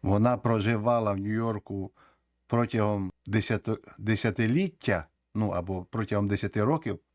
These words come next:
до того, як вона переїхала у Лос-Анджелес. Тобто, що в нас тут є? У нас тут є тривалість проживання, так?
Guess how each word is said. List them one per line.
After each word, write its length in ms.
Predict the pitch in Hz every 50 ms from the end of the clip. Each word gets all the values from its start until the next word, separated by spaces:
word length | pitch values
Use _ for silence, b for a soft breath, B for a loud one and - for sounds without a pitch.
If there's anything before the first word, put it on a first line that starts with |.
| _ -
до 260 | 113 107 117 139 139
того, 340 | 139 - 151 151 156 151 143
як 200 | 135 123 120 -
вона 280 | 123 117 113 123 123 117
переїхала 1120 | - - 151 143 131 123 117 113 107 110 127 139 127 - - 117 113 110 110 110 110 - - -
у 120 | 104 107
Лос-Анджелес. 720 | 104 107 104 98 - - 95 90 85 73 - - - 85 - -
Тобто, 300 | 131 127 - - 151 139
що 260 | - - - 196 202
в 60 | 196
нас 200 | 185 170 156 -
тут 300 | - - 131 120 - -
є? 160 | 107 90 73 - _ _ B B B B B B B B B B B B
У 80 | 117 120
нас 220 | 135 156 156 147
тут 260 | - 151 143 139 -
є 140 | 147 139 127
тривалість 1120 | - - 143 143 143 127 131 147 139 135 120 110 104 92 - - - _ - - - _ _ _ _ _ _
проживання, 920 | - 110 113 110 98 98 95 82 82 82 80 82 85 98 113 143 165 170 160 _ _ _ _ _ _ _
так? 260 | - - 101 117 117